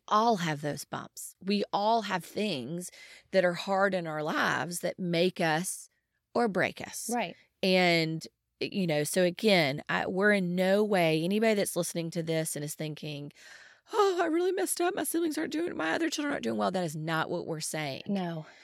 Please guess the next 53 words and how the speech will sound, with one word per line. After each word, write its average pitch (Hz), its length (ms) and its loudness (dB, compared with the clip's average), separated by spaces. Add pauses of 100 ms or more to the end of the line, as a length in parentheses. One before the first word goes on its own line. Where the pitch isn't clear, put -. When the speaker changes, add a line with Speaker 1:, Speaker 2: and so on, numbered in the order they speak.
Speaker 2:
we're 214 100 0
not. 160 280 2
We're 196 140 0
just 196 260 -2
trying 190 320 0
to 170 320 4 (140)
tell 190 260 2
the 190 140 2
realness 180 520 4 (140)
of 180 140 -2
what 185 200 -2
it 196 140 -2
really 196 300 -2
is. - 560 -4
Speaker 1:
Yeah. 202 460 -2 (120)
And 262 160 2
Speaker 2:
And - 20 4
Speaker 1:
offer 277 320 4
hope 247 300 4
and 220 140 0
support 226 320 -2
Speaker 2:
Right. - 480 2
Speaker 1:
with 190 180 -4
that 180 240 2
too, 165 260 2
of 143 120 -4
what 185 160 0
that - 160 0
Speaker 2:
Right. - 60 -6
Speaker 1:
looks 160 220 -6
like. - 240 -10
Speaker 2:
Right. 180 220 2 (120)
My 180 100 0
siblings 190 420 -4
and 196 80 -4
I 185 80 -2
are 175 160 -2
all 175 140 2
doing 196 240 -2
just 190 180 -4
fine. - 320 -2
Speaker 1:
Yes, 175 480 -2
yes. - 260 0
Speaker 2:
Um, 165 400 2 (200)
yeah. 160 220 2 (800)
Speaker 1:
What 233 340 -2
are 403 100 0
some 254 280 -2
struggles, 170 1000 0
Taylor, 170 420 0
that 175 300 -6
you've 190 260 0
experienced 147 1120 -4